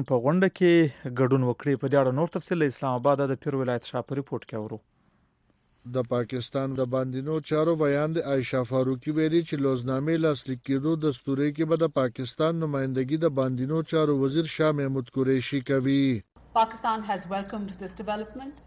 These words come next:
Speaker 3: and we hope that it would pave the way towards intra-Afghan dialogue and to lasting peace and stability in Afghanistan and in the region.
Speaker 2: هغې وویل چې پاکستان د فروری په یو کم دېرشمه نیټه باندې لاسلیک کېدونکې دغه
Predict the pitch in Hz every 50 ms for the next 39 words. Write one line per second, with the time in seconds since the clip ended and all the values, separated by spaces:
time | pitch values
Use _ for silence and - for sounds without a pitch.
0 | - - 254 254 254 285 277 - - 320 285 202 - - - - - - - -
1 | - 208 220 220 220 254 240 - 240 233 - - - 262 262 262 220 208 220 202
2 | 202 196 185 160 - - - - - - - - - - 240 233 226 220 220 -
3 | - - 240 220 233 220 185 - 185 175 170 185 185 175 170 170 165 175 165 165
4 | 165 170 165 170 180 214 226 - - - - - 254 262 254 233 196 185 - -
5 | - - - - 254 240 226 220 226 214 220 - - 269 233 220 226 - 240 214
6 | 202 190 196 - - 190 190 180 - - 226 214 208 196 185 180 208 196 180 175
7 | 170 165 170 170 196 185 190 185 180 - - 180 165 160 160 160 165 - - -
8 | - - 208 214 208 202 196 196 - 190 185 175 170 165 170 165 151 - - 147
9 | - - - _ _ - 127 131 127 135 151 160 147 151 160 165 170 165 160 -
10 | 165 156 - 139 131 123 - 131 123 - - 156 160 165 160 165 151 - - 143
11 | 135 135 131 131 147 160 160 - 160 147 139 135 127 123 160 165 170 160 143 139
12 | 131 123 - - 165 170 175 165 147 147 139 123 151 156 151 165 160 160 160 175
13 | 165 165 151 139 - - 131 127 - - 135 131 127 143 160 160 156 165 170 156
14 | 156 139 131